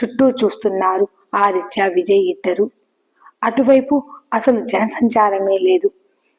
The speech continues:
ఎటు వెళ్లారో తోచక ఈ ఇద్దరు "ఎటు వెళ్లారబ్బా?" అని ఆలోచిస్తూ అక్కడే నిలబడి ఉన్నారు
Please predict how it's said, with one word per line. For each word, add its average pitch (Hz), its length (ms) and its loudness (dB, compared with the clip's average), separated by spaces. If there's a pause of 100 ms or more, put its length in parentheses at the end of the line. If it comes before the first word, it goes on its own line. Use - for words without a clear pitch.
(280)
ఎటు 226 180 2
వెళ్లారో 240 680 4 (240)
తోచక 202 600 0 (380)
ఈ 240 180 4
ఇద్దరు 196 600 0 (280)
"ఎటు 214 200 0
వెళ్లారబ్బా?" 220 840 2 (300)
అని 214 220 0
ఆలోచిస్తూ 196 760 0 (320)
అక్కడే 208 440 -2
నిలబడి 190 440 0
ఉన్నారు 185 500 -4